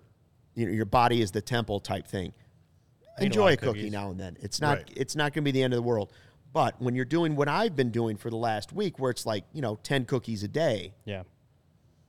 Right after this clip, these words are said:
Speaker 1: and some ice cream and some custard and then maybe a couple more cookies, at what point does it become harmful and what time should I be cutting this off?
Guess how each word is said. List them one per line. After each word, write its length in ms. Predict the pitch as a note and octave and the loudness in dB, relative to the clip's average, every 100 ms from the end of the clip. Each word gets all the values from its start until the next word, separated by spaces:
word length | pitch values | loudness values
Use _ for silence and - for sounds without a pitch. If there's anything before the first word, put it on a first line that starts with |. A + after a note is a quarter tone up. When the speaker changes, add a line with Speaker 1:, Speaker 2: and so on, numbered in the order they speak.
| _ _ _ _ _ _ - | _ _ _ _ _ _ -6
Speaker 1:
and 160 | B2+ | -4
some 180 | - C3 | 0 2
ice 240 | B2 C#3+ - | 4 2 0
cream 240 | - A#2+ | -2 -2
and 80 | A2+ | -2
some 140 | G#2+ | -4
custard 540 | G2 E3+ D#3+ A#2+ F#2+ F#2+ | 0 2 2 -2 -6 -6
and 120 | G#2+ | -4
then 260 | A2+ A2+ A2+ | -4 -4 -2
maybe 240 | B2+ B2+ | 0 2
a 40 | B2 | 0
couple 220 | D3+ D3+ | 0 2
more 220 | F#3 E3+ | 4 2
cookies, 480 | - A2+ - G2 - - - _ | 2 -4 -4 -8 -10 -20 -20 _
at 140 | - - | -2 0
what 280 | F3+ A#3+ - | 2 0 0
point 240 | F#3+ F3+ | -2 0
does 140 | D3+ C#3 | -2 -4
it 40 | |
become 380 | C3 - C#3 B2+ | -6 0 0 0
harmful 440 | - D#3 C#3+ C#3 | 0 2 2 0
and 80 | B2 | -2
what 120 | C#3 - | -2 -2
time 220 | C#3 C3+ | -2 -2
should 140 | - | -2
I 60 | A#2 | -2
be 100 | G#2+ | -2
cutting 300 | - A2+ G#2 | -2 -2 -2
this 180 | G2 - | -4 -4
off? 240 | F#2 C#2 | -4 -6